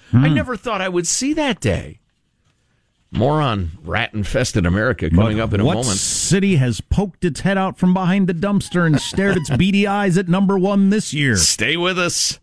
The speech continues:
Speaker 1: <laughs> So the check engine light goes on, or your car is making a weird sound or a clunking noise, or, or you realize, "Wait a minute, my car just went off, uh, outside of the, the, the warranty from the manufacturer." What do you do?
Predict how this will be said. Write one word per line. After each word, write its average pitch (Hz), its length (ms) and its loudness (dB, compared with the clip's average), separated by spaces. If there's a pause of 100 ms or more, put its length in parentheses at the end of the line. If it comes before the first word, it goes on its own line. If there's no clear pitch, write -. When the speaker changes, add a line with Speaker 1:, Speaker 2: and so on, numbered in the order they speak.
Speaker 1:
<laughs> 214 80 0 (720)
So 208 500 0
the 175 120 0
check 247 280 0
engine 214 300 0
light 196 220 0
goes 175 240 2
on, 165 340 0
or 113 240 0
your 113 320 0
car 175 240 0
is 131 80 -2
making 143 260 0
a 117 60 0
weird 131 340 2
sound 135 440 0
or 90 80 0
a 87 40 -4
clunking 127 380 -2
noise, 131 540 0
or, 107 380 2
or 120 180 0
you 113 140 0
realize, 123 380 0
"Wait 185 140 0
a - 60 0
minute, 113 280 0
my 117 140 0
car 143 220 -2
just 127 180 -4
went 131 160 0
off, 117 240 -2
uh, 104 200 -2
outside 117 500 -2
of 110 120 -2
the, 107 380 2
the, - 0 -
the 110 500 0
warranty 135 460 -4
from - 180 -6
the 101 60 2
manufacturer." 131 720 -2 (920)
What 127 280 2
do 165 80 0
you 170 100 0
do? 95 260 -2